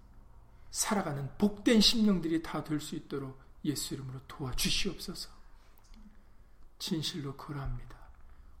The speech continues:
우리는 복된 자인 줄을 예수 이름으로 믿습니다. 예수님, 예수님께서는 약속하신 바를 반드시 이루실 것이오니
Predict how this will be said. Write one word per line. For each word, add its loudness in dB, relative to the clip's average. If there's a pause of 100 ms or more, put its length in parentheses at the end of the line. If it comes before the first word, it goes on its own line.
우리는 2
복된 8
자인 8
줄을 4
예수 0
이름으로 0
믿습니다. 0 (3500)
예수님, -6 (2000)
예수님께서는 -4
약속하신 0
바를 -4
반드시 6
이루실 -2
것이오니 -6